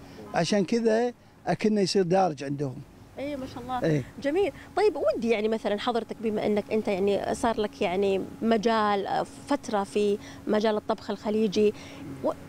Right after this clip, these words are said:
Speaker 2: نصيحه توجهها للشباب اللي حاب انه يدخل في مجال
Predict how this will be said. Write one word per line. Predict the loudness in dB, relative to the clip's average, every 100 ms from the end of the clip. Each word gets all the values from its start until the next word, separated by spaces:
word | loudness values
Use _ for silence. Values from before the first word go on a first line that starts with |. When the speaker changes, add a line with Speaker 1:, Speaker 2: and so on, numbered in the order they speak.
| -2 0
Speaker 2:
نصيحه | 4 2 2 0
توجهها | 0 2 0
للشباب | 0 0 0 2 4 2 0
اللي | 2 2 2
حاب | 2 2 2
انه | 0 2
يدخل | 2 0 -2 -2 0
في | 2
مجال | 2 2 2